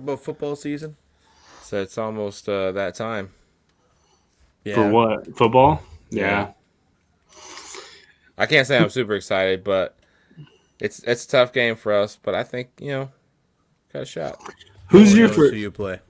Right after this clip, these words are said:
Speaker 2: We, we play in Kansas City.
Speaker 3: Oh,
Speaker 1: You
Speaker 3: you,
Speaker 1: will
Speaker 3: you're
Speaker 1: lose.
Speaker 3: de-, you're
Speaker 1: It'll
Speaker 3: gonna
Speaker 1: be
Speaker 3: lose.
Speaker 1: closer than it should, but you will lose.
Speaker 2: I don't know.
Speaker 3: And I ain't saying, like, my team's gonna win. I'm playing. We're playing Baltimore, but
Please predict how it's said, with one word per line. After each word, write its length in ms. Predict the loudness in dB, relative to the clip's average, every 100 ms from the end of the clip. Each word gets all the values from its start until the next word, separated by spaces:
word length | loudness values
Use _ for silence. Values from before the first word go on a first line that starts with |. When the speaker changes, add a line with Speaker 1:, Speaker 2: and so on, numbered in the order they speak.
| -20 -20 _ _ -14
Speaker 2:
We, 80 | -12 -12 -12
we 160 | -10
play 460 | -10 -4 -2 -2 -4
in 260 | -8 -10 -10
Kansas 380 | -12 -14 -14 -20
City. 360 | -18 -18 -18 _ _ _ _ _ _ _ _ _ -20 -20 -8 2
Speaker 3:
Oh, 80 |
Speaker 1:
You 160 | 4 4
Speaker 3:
you, 60 | 0
Speaker 1:
will 120 | 2
Speaker 3:
you're 160 | 4 6
Speaker 1:
lose. 100 | 6
Speaker 3:
de-, 180 | 4 2
you're 260 | 4 6
Speaker 1:
It'll 120 | 6 6
Speaker 3:
gonna 100 | 4
Speaker 1:
be 20 | 2
Speaker 3:
lose. 280 | 2 0 -2
Speaker 1:
closer 220 | -6 -6
than 280 | -8 -8 -8
it 100 | -10
should, 300 | -8 -6 -6
but 180 | -8 -8
you 140 | -6
will 140 | -6
lose. 400 | -6 -8 -10 -16 _ _ _ _ _ _ -20 _ _ -14
Speaker 2:
I 60 |
don't 100 | -12
know. 220 | -10 -12 -14 _ _ _ -20 -6 4
Speaker 3:
And 100 | 8
I 140 | 10
ain't 140 | 10 10
saying, 240 | 8 8
like, 180 | 6 6
my 160 | 6
team's 300 | 4 4 2
gonna 160 | 0 -2
win. 320 | 0 -2 -2
I'm 160 | -4 -4
playing. 320 | -4 -6 -6
We're 80 | -8
playing 240 | -4 -4
Baltimore, 640 | -2 -2 -2 -4 -6 -8 -8
but 300 | -8 -8